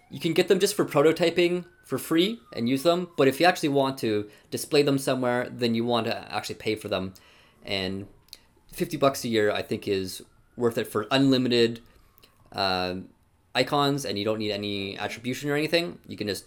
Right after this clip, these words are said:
use as much as you want. So that's very useful. And finally is Shutterstock. This is a stock images website, and the images are really good. You can use them for everything.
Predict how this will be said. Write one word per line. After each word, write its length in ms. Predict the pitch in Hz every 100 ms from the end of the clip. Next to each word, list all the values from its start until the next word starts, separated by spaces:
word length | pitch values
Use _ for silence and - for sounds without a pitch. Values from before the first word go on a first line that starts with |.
| - _ _ _
use 240 | 127 113 107
as 100 | 104
much 220 | 131 120
as 100 | 110
you 80 | 107
want. 280 | 107 104 - _ - -
So 120 | - 110
that's 280 | 107 - - -
very 180 | 110 104
useful. 320 | 101 110 107 - -
And 440 | 117 113 107 110 -
finally 320 | - 175 196
is 200 | 147 -
Shutterstock. 680 | - 147 135 131 - 95 -
This 120 | 117
is 160 | 113 107
a 300 | 95 92 95
stock 340 | - 143 147 127
images 640 | 123 117 120 117 113 - - -
website, 480 | 139 139 208 - - - - _
and 260 | 123 127 131
the 80 |
images 220 | 165 190 175
are 80 |
really 180 | 143 160
good. 240 | 151 165 156
You 60 |
can 100 | 131
use 140 | 127 127
them 120 | 123
for 140 | 113
everything. 640 | 131 156 185 190 185 190